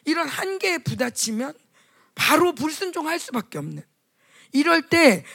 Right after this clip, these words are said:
하나님의 시나리오대로 못 가는 거예요. 우리는 언제든지 뭐만 선택한다? 하나님의 은혜,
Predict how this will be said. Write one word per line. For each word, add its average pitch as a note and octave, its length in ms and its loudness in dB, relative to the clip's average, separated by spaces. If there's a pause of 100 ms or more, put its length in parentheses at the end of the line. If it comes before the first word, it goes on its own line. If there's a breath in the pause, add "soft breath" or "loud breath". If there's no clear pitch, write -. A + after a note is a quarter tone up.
하나님의 F#4+ 480 0
시나리오대로 B3+ 960 -2
못 F3+ 260 -10
가는 G3+ 200 -8
거예요. - 280 -20 (540 loud breath)
우리는 D4+ 300 2
언제든지 B3 760 -2 (140)
뭐만 B3 340 2
선택한다? B3 640 -8 (800 soft breath)
하나님의 C4 720 -8
은혜, A3 680 -6